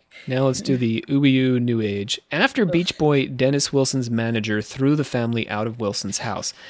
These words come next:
Speaker 1: Manson went to the Spahn Movie Ranch, which was home to a number of itinerant types, and made arrangements for the family to come and stay and work there. The blind owner, George Spahn, seems to have grown to like having the family around, and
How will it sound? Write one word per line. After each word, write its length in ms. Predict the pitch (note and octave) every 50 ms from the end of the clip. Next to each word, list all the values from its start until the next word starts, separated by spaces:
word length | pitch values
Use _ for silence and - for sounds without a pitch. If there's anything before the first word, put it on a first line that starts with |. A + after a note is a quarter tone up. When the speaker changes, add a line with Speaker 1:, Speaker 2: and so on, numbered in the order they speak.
| - - - - - - - -
Speaker 1:
Manson 400 | B2 B2+ D#3 F3+ - - D3 C3+
went 140 | B2+ B2+ -
to 80 | -
the 120 | B2 B2 A#2+
Spahn 400 | - - - A2+ G#2 G2+ G2+ G2+
Movie 320 | A2+ D3 F#3+ F3+ C#3 A2
Ranch, 340 | F#2 F#2+ F2+ E2+ F#2 - -
which 180 | A#2 A2 - -
was 140 | A2 G#2+
home 260 | - - A2+ G#2+ A2 A2+
to 140 | - A#2+ A2+
a 80 | A2
number 300 | A2 G#2+ G#2+ A2+ A2 A2
of 100 | G#2+ G#2 - -
itinerant 580 | C#3 B2+ C3+ C3 - C3+ B2 A#2+ A2+ G#2+ - -
types, 360 | - A2 G2+ G#2 - - -
and 280 | - A2+ A2+ A2 G#2 G#2
made 200 | G#2 G2+ G#2 G2
arrangements 500 | F#2+ G#2 D3+ G3+ G#3 E3+ - C#3 C3 -
for 100 | - C3
the 100 | B2 D#3
family 340 | - - A#2+ A#2 A#2 A#2+ A#2+
to 140 | A#2 - A#2
come 280 | - - A2+ G#2 G#2 A2
and 160 | - A#2 A#2
stay 340 | - - - G2+ G2 G2 - -
and 160 | - A#2 A#2+
work 180 | D#3+ G3 F3 -
there. 220 | - G2+ - - _ _ _ -
The 160 | D3 - D3+
blind 540 | C3+ - C#3+ C#3 D3+ D#3+ F#3+ G#3+ G#3 F#3 F3 -
owner, 320 | - D3+ D3+ D3+ C#3 B2 A#2
George 500 | A2+ - - C#3 C3+ C#3+ C#3+ C#3 C3+ -
Spahn, 640 | - - - - - B2+ A#2 G#2+ G2+ F#2+ F#2+ B2
seems 300 | - - C3 B2+ B2 - -
to 100 | - C#3
have 200 | C3+ C3+ C3+ C3+
grown 400 | - A#2+ A2 A2 A2 A2 A2+ A#2+
to 260 | - - C#3+ C#3 C#3
like 300 | C#3+ E3 A3+ C#4+ A3+ -
having 320 | - - B2 A2 G#2+ G#2 G#2+
the 80 | G#2
family 340 | - - G#2 G2+ G2+ G#2+ G#2
around, 520 | G2 G#2 B2+ D3 E3 D#3 D3+ D#3+ D#3 D#3 -
and 320 | - C#3 C3+ C3+ C3+ C3+